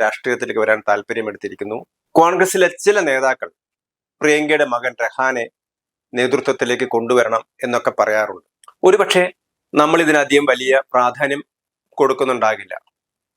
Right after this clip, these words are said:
ഇതുപോലെ തന്നെയായിരുന്നു ഞങ്ങളുടെയൊക്കെ ചെറുപ്പകാലത്ത്. രാഹുൽ ഗാന്ധിയെ കോൺഗ്രസിനെ നേതൃത്വത്തിലേക്ക് കൊണ്ടുവരണം. അന്ന് രാഹുൽ ഗാന്ധി വള്ളി നിക്കറിട്ട് നടക്കുന്ന ഒരു പയ്യനായിരുന്നു.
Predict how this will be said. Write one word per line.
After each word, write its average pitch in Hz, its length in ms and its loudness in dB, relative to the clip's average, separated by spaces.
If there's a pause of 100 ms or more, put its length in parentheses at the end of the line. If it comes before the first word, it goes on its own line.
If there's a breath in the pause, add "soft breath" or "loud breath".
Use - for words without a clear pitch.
(440 soft breath)
ഇതുപോലെ 202 420 4
തന്നെയായിരുന്നു 160 560 2 (320)
ഞങ്ങളുടെയൊക്കെ 151 640 0
ചെറുപ്പകാലത്ത്. 120 800 -2 (1300)
രാഹുൽ 180 340 4
ഗാന്ധിയെ 160 560 0 (120)
കോൺഗ്രസിനെ 143 600 0
നേതൃത്വത്തിലേക്ക് 131 800 -4
കൊണ്ടുവരണം. 117 500 -2 (880)
അന്ന് 139 240 2
രാഹുൽ 131 320 2
ഗാന്ധി 131 260 0
വള്ളി 127 260 0
നിക്കറിട്ട് 127 600 -6 (120)
നടക്കുന്ന 117 440 0
ഒരു 117 260 -4
പയ്യനായിരുന്നു. 104 580 -2